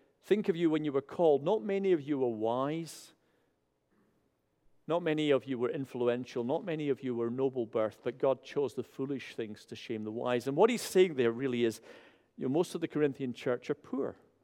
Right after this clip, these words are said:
They're just ordinary folk, living in a city in all its squalor and all its difficulty.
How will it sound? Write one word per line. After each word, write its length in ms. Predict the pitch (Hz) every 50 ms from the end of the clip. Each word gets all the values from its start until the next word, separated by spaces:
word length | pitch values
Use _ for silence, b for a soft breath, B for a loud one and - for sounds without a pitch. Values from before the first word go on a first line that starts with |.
| _ _ _ _ _ _ _ _ _ _ _ _ _ _ _ _ _ _ _ _ _ _ _ _ _ _
They're 100 | - 147
just 160 | 156 180 165 180
ordinary 360 | 185 185 190 185 185 185 170
folk, 400 | - - - 247 240 - - - - _ _ _ _ _ _ _ _ _ _ _ _ _ _ _ _ _ _ _ _ _ _ _ _ _ _ _ _ -
living 240 | - 151 160 175 165
in 100 | 170 170
a 40 | 160
city 400 | - - 202 208 208 - 156 131
in 80 | 120
all 140 | 127 156 160
its 120 | 165 - -
squalor 580 | - - - - 175 180 190 190 175 139 127
and 80 | 127 135
all 160 | 143 143 147
its 100 | 151 -
difficulty. 580 | - 180 - - 202 - 143 117 - 110 92